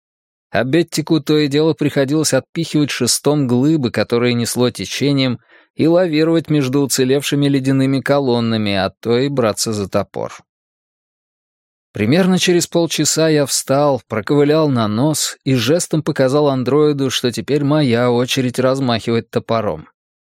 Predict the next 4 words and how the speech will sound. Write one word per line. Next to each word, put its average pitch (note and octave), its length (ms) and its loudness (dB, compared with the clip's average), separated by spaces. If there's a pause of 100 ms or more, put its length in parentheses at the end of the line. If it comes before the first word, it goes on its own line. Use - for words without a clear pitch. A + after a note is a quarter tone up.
(800)
«Вы A#2+ 440 2 (320)
уверены, B2+ 760 2 (320)
мсье D3+ 360 2
Эндимион?» B2+ 640 2